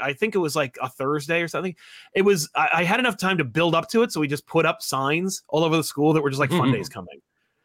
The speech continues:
Speaker 1: And people were like, and people were freaking out, like, especially 'cause it
Speaker 2: <laughs>
Speaker 1: was, you know, the, you know, it was in the age of school shootings. People were like, "What, what does that mean?"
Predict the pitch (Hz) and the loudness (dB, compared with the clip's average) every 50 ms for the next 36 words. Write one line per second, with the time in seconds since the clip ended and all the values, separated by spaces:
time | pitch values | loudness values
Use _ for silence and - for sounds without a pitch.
0 | _ _ _ - 143 131 185 190 190 185 180 165 165 151 135 - 156 - - 180 | _ _ _ -8 -2 0 2 4 4 4 4 4 2 0 0 -2 -6 -4 -4 -4
1 | 151 190 160 131 - - 135 147 - - 127 135 123 95 - - - 147 110 - | 0 0 0 0 0 -2 -4 -4 -2 -2 -2 -2 -2 -2 -6 -8 -10 -10 -10 -10
2 | 120 117 - 147 139 - 139 127 123 170 165 - 165 135 113 110 - - 120 110 | -12 -6 -6 -4 -4 0 -2 -2 -2 -2 -4 -4 -6 -6 -6 -8 -8 -8 -8 -8
3 | 101 92 - _ _ _ 156 139 - 131 139 139 117 104 101 107 110 113 120 117 | -10 -10 -12 _ _ _ -6 -6 -4 -4 -4 -4 -4 -4 -4 -4 -4 -2 -4 -4
4 | 110 107 117 120 120 113 117 123 131 131 123 127 113 - - 131 127 - - 147 | -6 -6 -8 -6 -4 -2 -2 0 0 0 -2 -2 -4 -4 -2 -2 -2 0 0 0
5 | 127 117 110 - 117 110 113 107 104 101 - 101 107 - 117 117 120 113 110 98 | -2 -2 -4 -4 -4 -2 -2 -2 -2 -2 -4 -6 -8 -6 -4 -4 -4 -4 -4 -6
6 | 92 101 110 127 131 101 98 | -6 -4 -2 -2 -2 -2 -4